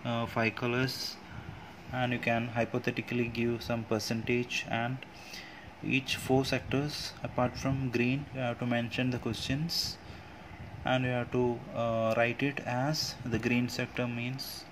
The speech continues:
chance to avoid of dental caries or the caries risk. Bigger the green sector, less caries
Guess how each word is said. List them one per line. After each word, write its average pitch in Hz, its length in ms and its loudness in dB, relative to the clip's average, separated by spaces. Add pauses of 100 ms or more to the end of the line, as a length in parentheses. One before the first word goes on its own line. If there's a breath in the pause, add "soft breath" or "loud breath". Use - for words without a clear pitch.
(160)
chance 117 400 2
to 127 140 0
avoid 120 280 -2
of 143 160 0 (120)
dental 113 280 0
caries 120 460 -2
or 110 180 2
the 147 160 -4 (480 loud breath)
caries 123 400 2
risk. - 380 -4
Bigger 117 260 0
the 120 260 0 (300)
green 120 280 0
sector, 135 440 -2 (1300)
less 131 240 2
caries 117 400 2